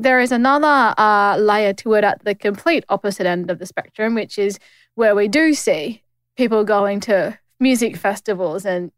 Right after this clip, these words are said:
culturally appropriating their festival outfits. Like, these contexts are not okay to appropriate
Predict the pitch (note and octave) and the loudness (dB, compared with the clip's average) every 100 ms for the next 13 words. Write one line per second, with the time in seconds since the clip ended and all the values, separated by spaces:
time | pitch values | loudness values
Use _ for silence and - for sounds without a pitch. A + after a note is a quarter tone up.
0 | _ - B3 A3+ - G#3+ F#3+ F#3 - G3+ | _ -6 -2 0 -2 -2 -2 -2 -2 -2
1 | G#3 F#3+ F#3 F#3 F#3 F#3 - F#3 F#3 F3+ | -2 -2 -2 -2 -4 -6 -12 -4 -2 0
2 | F3 D#3+ F#3+ _ _ _ _ _ _ - | -2 -6 -12 _ _ _ _ _ _ -4
3 | B3 - A#3 G3+ F#3+ A3 - - - A3 | -2 -2 -4 0 0 0 -2 -10 -6 -2
4 | G3 - _ _ _ _ G#3+ A#3+ C4 - | -2 -4 _ _ _ _ -4 -2 -2 -2
5 | C4 C4 - G#3 D4+ - - - - _ | -2 0 0 -2 -2 -6 -8 -8 -12 _
6 | _ _ _ _ _ _ _ - A#3 A#3 | _ _ _ _ _ _ _ -2 0 0
7 | A3 A3+ C4 D4+ A3 G3+ G3 G3 D#3 G3+ | 0 0 0 0 -2 -2 -2 -4 -4 -6
8 | C4 - G#3 G3 - G3+ - - A#3+ B3 | -8 -4 -2 -2 -4 -12 -8 -2 -2 -2
9 | A3+ F#3 F3 F#3+ G#3+ | -2 -2 0 -2 -4